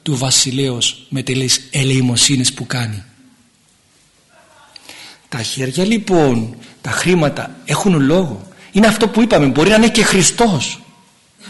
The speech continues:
Όταν όμως είναι η βάση μου, την οποία τη ζω ξέχωρα από τον Χριστό,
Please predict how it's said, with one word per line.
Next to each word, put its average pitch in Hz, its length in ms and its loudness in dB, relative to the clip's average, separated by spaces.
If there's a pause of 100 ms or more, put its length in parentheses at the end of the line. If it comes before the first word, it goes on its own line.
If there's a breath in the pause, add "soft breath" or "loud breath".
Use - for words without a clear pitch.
(680 loud breath)
Όταν 165 320 0
όμως 202 260 4
είναι 214 120 6
η 196 80 4
βάση 180 440 2
μου, 113 300 -4 (600 soft breath)
την 175 160 2
οποία 214 260 2
τη 202 100 4
ζω 226 320 2
ξέχωρα 254 440 2
από 147 180 2
τον 143 140 -2
Χριστό, 190 640 0